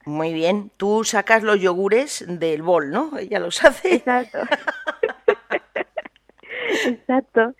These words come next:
Speaker 2: Yo lo como, ella lo hace.
Speaker 1: <laughs> Muy bien. Oye, para que te conozcan un poquito más, Luna, eh, tú además eres otra de esas pocas jugadoras que tienen la suerte de llevar en la bolsa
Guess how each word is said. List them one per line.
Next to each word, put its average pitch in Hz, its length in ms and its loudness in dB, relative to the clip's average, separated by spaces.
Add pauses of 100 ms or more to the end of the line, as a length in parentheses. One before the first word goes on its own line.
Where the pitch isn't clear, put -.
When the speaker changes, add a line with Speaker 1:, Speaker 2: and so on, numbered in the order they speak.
(240)
Speaker 2:
Yo 269 100 6
lo 277 140 4
como, 220 280 2
ella 202 220 -4
lo 202 120 -6
hace. 196 300 -14 (320)
Speaker 1:
<laughs> 302 360 4
Muy 254 200 4
bien. 190 380 0 (800)
Oye, 240 300 4
para 196 200 8
que 202 100 4
te 196 100 -2
conozcan 226 360 2
un 254 240 2
poquito 226 380 -2
más, 233 300 2
Luna, 226 440 0 (100)
eh, 208 260 2
tú 220 180 2
además 277 420 0
eres 285 420 -6
otra 240 480 2
de 190 120 -10
esas 196 200 -4
pocas 262 300 0
jugadoras 269 600 2 (120)
que 202 140 2
tienen 220 380 0
la 233 120 0
suerte 262 960 2 (480)
de 196 280 4
llevar 185 360 6
en 214 100 0
la 220 100 2
bolsa 233 540 -2